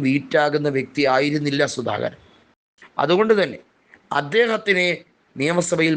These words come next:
മത്സരിപ്പിക്കുകയാണെങ്കിൽ വലിയ രീതിയിലുള്ള ഹൈപ്പ് ഉണ്ടാകും. കണ്ണൂർ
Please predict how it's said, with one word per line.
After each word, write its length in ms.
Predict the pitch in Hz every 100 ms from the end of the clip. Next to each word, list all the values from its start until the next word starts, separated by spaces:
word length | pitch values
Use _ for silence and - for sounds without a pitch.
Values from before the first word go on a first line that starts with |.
| 143
മത്സരിപ്പിക്കുകയാണെങ്കിൽ 880 | 139 - 156 127 139 143 135 127 131 - 113
വലിയ 300 | 135 151 196 175
രീതിയിലുള്ള 380 | 156 143 143 131
ഹൈപ്പ് 300 | 123 131 127
ഉണ്ടാകും. 340 | 139 123 113 - _ _ _ _ _ _
കണ്ണൂർ 300 | 139 160 190